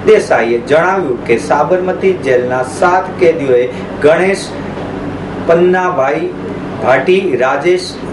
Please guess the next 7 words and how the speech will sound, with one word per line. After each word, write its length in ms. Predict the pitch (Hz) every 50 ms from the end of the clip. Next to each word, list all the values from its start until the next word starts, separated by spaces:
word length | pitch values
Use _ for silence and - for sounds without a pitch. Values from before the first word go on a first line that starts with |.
| 120 113
રામરાજ, 540 | 127 143 160 170 165 170 175 185 190 190 - - - - - - - - - 143
પાશી 500 | 160 170 - - - 208 202 196 180 - -
कै-, 260 | 160 156 165 170 165 - 151 135 - - -
કૈલાસ 560 | - 147 156 165 175 170 175 180 180 - - -
સીતારામ, 720 | 147 143 143 165 165 165 175 185 180 185 147 139 127 127
મહેન્દ્ર 480 | 131 139 156 170 170 175 180 180 190 185
નારાયણભાઈ, 640 | 170 147 143 147 160 170 180 - 165 170 180 185